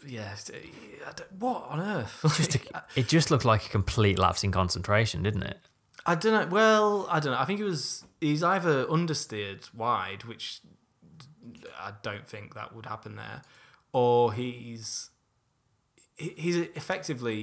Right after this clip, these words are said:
Speaker 1: you can see what he's doing because there's a wa-, where the wall is there. It's sort of a, it steps out into a, um, it's a, it's an entry point for marshals to get onto the track, and he's, he's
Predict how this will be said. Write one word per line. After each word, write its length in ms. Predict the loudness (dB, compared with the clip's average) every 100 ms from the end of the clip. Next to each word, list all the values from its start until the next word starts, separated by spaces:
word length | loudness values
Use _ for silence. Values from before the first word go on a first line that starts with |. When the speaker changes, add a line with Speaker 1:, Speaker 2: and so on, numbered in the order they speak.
| -6
Speaker 1:
you 160 | -6 -4
can 140 | -2
see 220 | 0 0
what 100 | 0
he's 140 | -2 -2
doing 240 | -2 -4
because 300 | -6 -6 -2
there's 180 | -2 -2
a 60 |
wa-, 280 | -4 -6 -10 -12 -16 -2
where 220 | 2 2
the 100 | 2
wall 320 | 0 0 0
is 340 | -4 -8 -8 -8 _ -14
there. 300 | -12 -12 -16 _ -20 _ -8
It's 160 | -4
sort 240 | 0 -2 -2
of 160 | -2
a, 340 | -2 -2 -6 -10
it 140 | -10 -4
steps 520 | -2 0 -2 -2 -4
out 320 | -2 -2 -4
into 300 | -8 -6 -6
a, 320 | -6 -6 -8
um, 540 | -8 -8 -12 -14 -16 -20 _ _ -20 -20 _
it's 140 | -10 -8
a, 40 |
it's 200 | -8 -8
an 80 | -6
entry 240 | -6 -8
point 340 | -12 -12 -12 -12
for 80 | -8
marshals 400 | -8 -8 -12 -14
to 60 |
get 80 | -12
onto 220 | -14 -16 -16
the 60 |
track, 460 | -14 -14 -14 -18 -20 _ _ -20 -20 -20 _ -4
and 160 | -2 0
he's, 220 | -2 -6 -10
he's 340 | -8 -6 -6